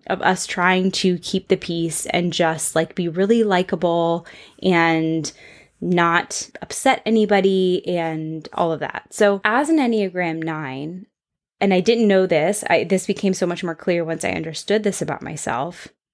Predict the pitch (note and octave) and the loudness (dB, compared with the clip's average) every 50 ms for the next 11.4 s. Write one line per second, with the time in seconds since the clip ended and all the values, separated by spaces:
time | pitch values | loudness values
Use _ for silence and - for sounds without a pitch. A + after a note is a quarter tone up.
0 | _ _ _ F#3 F3 - A#3+ C#4 C#4 - E4 D4 B3 G#3+ G#3 G3 G3+ G3+ F#3+ F3+ | _ _ _ -14 2 2 2 4 4 0 0 0 2 2 2 4 4 4 4 4
1 | - - - F3+ F3 F3 F3+ F3 - - - - - - - E3+ E3 F3+ F3 - | 2 2 0 0 2 0 -2 -2 -2 -4 -6 -6 -8 -6 -2 2 2 2 2 2
2 | D3+ - - - D#3+ D#3+ F3 - - - F#3+ F#3 F3 E3 D#3+ E3+ E3+ F3+ G#3 A3 | 0 0 -2 -4 -8 -10 -14 -10 -8 -4 -4 -4 -4 -6 -10 -12 -2 0 4 4
3 | A#3 A#3+ B3 B3+ A#3 F#3+ G3 G3+ F#3+ G3 F#3+ F3+ E3+ E3 D#3+ - F3+ E3+ E3 F#3 | 6 6 4 2 2 2 0 2 4 4 4 4 4 2 2 2 0 2 2 0
4 | E3 D3+ - - D#3+ D#3+ D#3 D#3+ D#3+ E3+ D#3+ D#3+ D3+ - F3 D#3+ D#3 E3+ D#3+ D#3 | -2 -4 -8 -10 -8 -8 -8 -8 -6 -4 -4 -4 -2 0 0 0 2 2 0 2
5 | D#3 D#3 D3+ - _ F3 F3+ A#3 B3+ - - E2 - - F#3+ G3 - _ - - | 0 -2 -4 -8 _ -2 -2 -2 -2 -2 -6 -6 -6 -6 -6 -8 -10 _ -20 -20
6 | - - - - _ _ _ _ _ G#3+ G#3 G#3+ - A#3 G#3+ G#3+ G#3 G#3 G3+ - | -20 -20 -20 -20 _ _ _ _ _ 0 0 2 2 4 4 6 6 4 2 -2
7 | - - - F#3+ F#3 F#3+ G#3 A#3 C4 C#4 C4 A3 A3 _ _ - - - G3+ F#3+ | -4 -2 -2 0 2 2 4 4 4 2 0 -4 -10 _ _ -12 -8 -4 0 2
8 | F#3+ G3 F#3+ F#3 - - - F3+ F3 - - C4 C4+ B3 A3 G#3 G#3 - E3+ D3+ | 2 2 2 0 -4 -6 -6 -6 -6 -2 2 2 4 4 2 0 0 0 -2 0
9 | D#3 D#3 E3 D#3+ - _ - - F#3+ G3 G#3 G#3 G#3+ G3+ F#3 F#3+ F#3 F#3 F#3 F3 | -2 -2 -6 -8 -12 _ -2 0 2 2 2 4 4 2 4 4 4 2 2 0
10 | F#3+ - - G3 F#3 - E3+ D#3+ E3 D#3+ D#3+ F3 F3+ F#3 A#3 C#4 D#4 D#4 C#4 - | -2 -4 -2 -4 -4 -2 -4 -6 -6 -6 -2 -2 0 2 2 4 4 4 2 0
11 | G3 F#3+ E3+ E3 E3+ E3+ E3+ | 0 0 0 -2 -2 -4 -6